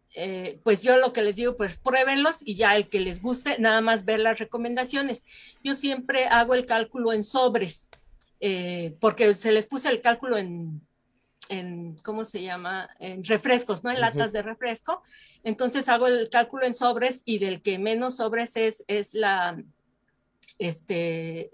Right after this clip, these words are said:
Speaker 1: eh, sucralosa, que es el amarillo, y entonces yo les digo, pues, no más, eh, de diez sobres al día. De otros, de lo que es aspartame, pueden ser más sobres,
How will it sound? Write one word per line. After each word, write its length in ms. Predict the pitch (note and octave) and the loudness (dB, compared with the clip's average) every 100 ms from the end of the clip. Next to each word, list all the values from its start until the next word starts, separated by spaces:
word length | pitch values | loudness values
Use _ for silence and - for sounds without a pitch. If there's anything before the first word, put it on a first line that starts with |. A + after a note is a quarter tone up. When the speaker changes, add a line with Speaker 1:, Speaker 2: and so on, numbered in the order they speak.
| - | -16
Speaker 1:
eh, 300 | - D#3+ E3 | -12 -12 -12
sucralosa, 840 | D#3+ G3+ - G#3 G3+ A3 A3 D4+ - _ _ _ _ | -10 -8 -2 2 4 2 2 0 -2 _ _ _ _
que 80 | - | -10
es 120 | F#3 | -6
el 100 | G#3 | -4
amarillo, 640 | G3+ G#3 A3+ B3+ G#3+ D4+ - _ _ - | -2 -2 -2 -2 -2 -4 -6 _ _ -6
y 100 | A#3 | -4
entonces 440 | A#3 B3+ A#3+ C4 A3+ | -2 0 0 -2 0
yo 100 | A#3 | 2
les 220 | A#3 A3 | 0 -2
digo, 320 | A#3 B3 B3 | 0 0 4
pues, 260 | A#3 G#3 A#3 | 4 4 2
no 260 | A#3 C#4 | 0 0
más, 440 | C#4 B3+ C4+ C4+ - | 2 0 0 -6 -6
eh, 380 | G#3 G3+ F#3+ F#3+ | -2 -2 -2 0
de 120 | G3+ | 0
diez 260 | F#3 A#3 A#3 | 4 2 2
sobres 380 | A#3 G#3+ A3 B3 | -2 -2 -2 0
al 140 | B3+ | 0
día. 180 | C#4 A3 | 0 2
De 160 | A3+ | 4
otros, 400 | A#3+ B3+ B3+ B3 | 4 2 0 -2
de 140 | F#3 F#3+ | -2 -2
lo 200 | F#3+ F#3 | -2 -2
que 80 | A#3 | -4
es 140 | A#3+ | -4
aspartame, 520 | C4+ A#3+ - B3 B3 | -2 -2 0 0 0
pueden 360 | B3+ A#3+ G#3 G#3 | 2 0 0 -4
ser 180 | G#3+ G3 | -4 -2
más 220 | A3 A3 | -4 -2
sobres, 460 | B3+ A3 B3+ C#4+ | -2 0 -2 -6